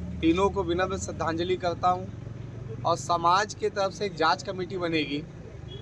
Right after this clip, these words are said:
और समाज के दस लोग इस जांच कमेटी में, अलग-अलग ज़िले से लोग वहाँ पे जाएंगे।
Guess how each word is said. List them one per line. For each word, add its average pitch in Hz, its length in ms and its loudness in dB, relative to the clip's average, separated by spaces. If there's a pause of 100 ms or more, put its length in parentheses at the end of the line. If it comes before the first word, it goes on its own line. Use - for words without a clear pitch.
(260)
और 160 180 6
समाज 165 580 2
के 214 340 4 (640)
दस 202 280 4
लोग 202 260 2
इस 190 120 0
जांच 165 280 4
कमेटी 185 420 -4
में, 196 100 0
अलग-अलग 180 500 2
ज़िले 170 260 0
से 180 120 -6
लोग 175 180 -2
वहाँ 165 220 2
पे 170 120 -6
जाएंगे। 156 500 0